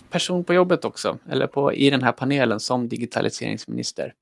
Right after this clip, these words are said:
Och tanken då är ju att vi ska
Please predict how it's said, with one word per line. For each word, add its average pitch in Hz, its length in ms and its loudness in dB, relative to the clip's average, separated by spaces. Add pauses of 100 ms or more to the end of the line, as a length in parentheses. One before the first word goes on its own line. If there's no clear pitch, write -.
(720)
Och 139 320 2
tanken 160 340 2
då 147 180 8
är 135 140 8
ju 135 80 8
att 123 180 2
vi 127 60 -2
ska - 180 -8